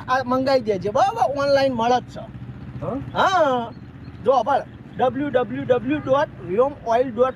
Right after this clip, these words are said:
Speaker 1: કોમ પર જજે અને આ તેલનો ડબ્બો ઓર્ડર કરજે. ઘેર બેઠા તને ડિલિવરી મળી જાય, મારા ભાઈ, યાર. આ તો જો, આ તો હું તને લઈને હાલવા આવ્યો, એ રીતે તને ઘેર મળી જાય. કોઈ ટેન્શન લેવાનું જ નહીં.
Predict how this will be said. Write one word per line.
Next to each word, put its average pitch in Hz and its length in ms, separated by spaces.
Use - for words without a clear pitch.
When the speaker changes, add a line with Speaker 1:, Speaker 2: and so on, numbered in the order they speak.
Speaker 1:
કોમ 247 160
પર 247 180
જજે 233 340
અને 220 160
આ 233 80
તેલનો 226 400
ડબ્બો 226 260
ઓર્ડર 214 320
કરજે. 233 380
ઘેર 202 340
બેઠા 202 320
તને 254 240
ડિલિવરી 381 440
મળી 381 260
જાય, 349 220
મારા 320 180
ભાઈ, 285 260
યાર. 294 220
આ 277 140
તો 370 120
જો, 359 260
આ 269 120
તો 359 120
હું 311 180
તને 349 220
લઈને 320 220
હાલવા 311 280
આવ્યો, 359 260
એ 359 120
રીતે 403 240
તને 403 240
ઘેર 311 220
મળી 466 260
જાય. 349 460
કોઈ - 140
ટેન્શન 359 400
લેવાનું 427 420
જ 554 100
નહીં. 311 360